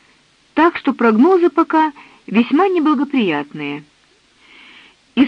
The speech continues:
словно в довершение всех бед, Пер сразу же после этого получил другое, заказное письмо.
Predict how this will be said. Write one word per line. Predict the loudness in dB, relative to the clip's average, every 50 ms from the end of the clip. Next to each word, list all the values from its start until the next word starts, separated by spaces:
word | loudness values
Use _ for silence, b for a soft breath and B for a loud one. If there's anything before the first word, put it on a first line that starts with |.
| 0 2
словно | 4 4 4 6 6 4 4 4
в | 4
довершение | 2 2 2 2 0 0 0 2 4 4 4 4
всех | 2 0 -2 -2 -2 0
бед, | 0 2 2 2 0 -4 -12 -20 b b b b b b b b b b b b _ _ _ _
Пер | 2 2 2 2 0 -2 -2
сразу | 0 2 2 2 2 2
же | 0 0
после | 0 -2 -4 -2 0 2 2 2
этого | 0 0 -2 -2 0 -2 -4 -6 B B B B B 0
получил | 2 2 4 4 4 2 2 4
другое, | 6 6 4 4 4 2 0 0 0 -2 -4 -8 -12 b b b b b b b b _
заказное | -2 0 2 2 2 2 2 2 4 2 2 2 -2 -4
письмо. | -6 -8 -12 -12 -10 -10 -8 -8 -8 -10 -12